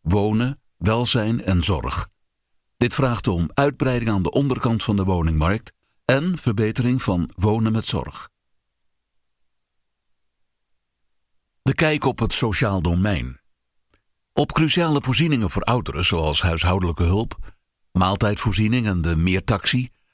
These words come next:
mag van het C D A niet verder bezuinigd worden. Het C D A wil dat mensen met een beperking door een gelijkwaardige toegankelijkheid op letterlijk alle gebieden kunnen deelnemen aan de samenleving. De B G A is hierbij de natuurlijke partner.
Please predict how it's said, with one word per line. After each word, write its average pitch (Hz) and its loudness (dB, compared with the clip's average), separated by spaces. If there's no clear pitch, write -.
mag 131 0
van 131 -2
het 131 -2
C 127 0
D 113 0
A 107 0
niet 117 0
verder 104 0
bezuinigd 87 -2
worden. - -6
Het 113 0
C 151 4
D 120 2
A 139 2
wil 139 0
dat 113 -2
mensen 135 0
met 127 -2
een 113 0
beperking 110 -2
door 123 2
een 131 0
gelijkwaardige 117 0
toegankelijkheid 107 0
op 98 -6
letterlijk 123 0
alle 175 0
gebieden 107 -2
kunnen 101 0
deelnemen 110 0
aan 98 0
de 80 0
samenleving. 80 0
De 104 -2
B 110 2
G 101 -2
A 87 0
is 101 -2
hierbij 85 0
de 80 0
natuurlijke 92 -2
partner. 127 -4